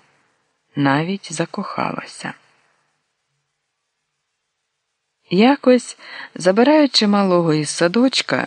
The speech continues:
Софія наштовхнулася на неприємний,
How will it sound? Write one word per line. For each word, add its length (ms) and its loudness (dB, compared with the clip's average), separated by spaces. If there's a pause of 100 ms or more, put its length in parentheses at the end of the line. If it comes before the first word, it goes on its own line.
(120)
Софія 500 0
наштовхнулася 1080 0
на 180 -2
неприємний, 920 0